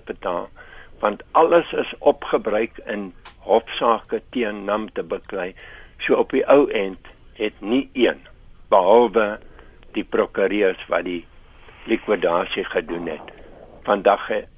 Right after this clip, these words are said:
dit was omtrent vyftien jaar terug. Ek sal graag wil hoor wat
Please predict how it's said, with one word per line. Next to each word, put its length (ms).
dit 220
was 240
omtrent 480
vyftien 480
jaar 320
terug. 320
Ek 160
sal 160
graag 360
wil 220
hoor 300
wat 200